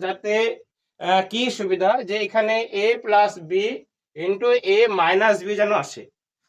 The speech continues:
তাহলে এটা সাজিয়ে নেবা, যে কি হইলো, তাহলে এটা থ্রি এক্স প্লাস x প্লাস থ্রি ওয়াই, এটা ব্র্যাকেট দাও, এটা এভাবে ঘিরিয়ে দাও, আর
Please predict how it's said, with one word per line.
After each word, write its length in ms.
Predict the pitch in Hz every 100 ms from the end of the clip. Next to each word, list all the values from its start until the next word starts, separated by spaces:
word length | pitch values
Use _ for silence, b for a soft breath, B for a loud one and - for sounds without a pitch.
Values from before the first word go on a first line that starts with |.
| _ _ _ _
তাহলে 180 | 190 208
এটা 120 | 226
সাজিয়ে 260 | 214 196 220
নেবা, 160 | 214 220 - _ _ _ _ _ _
যে 120 | 180 220 247 -
কি 100 | 220
হইলো, 180 | 214 220 208
তাহলে 140 | 220 220
এটা 140 | 220 226 -
থ্রি 300 | 202 214 226 247 202 196
এক্স 240 | 226 233 - - _ _ _ _ _ _ _ _ _ _ _
প্লাস 420 | 190 185 190 240 - _ _ _ _ 175 196 214
x 40 | - _
প্লাস 360 | 175 170 175 208 - _
থ্রি 220 | 180 175 151
ওয়াই, 160 | 160 - -
এটা 160 | 170 190 170
ব্র্যাকেট 340 | 139 139 165 165 165
দাও, 160 | 202 240 _ _ _ _ -
এটা 160 | 147 180 175
এভাবে 260 | 156 156 170 -
ঘিরিয়ে 260 | 143 156 165
দাও, 140 | 190 226 _ _ _ _ _ _ _ _ _ _ _ _ _ -
আর 80 | 160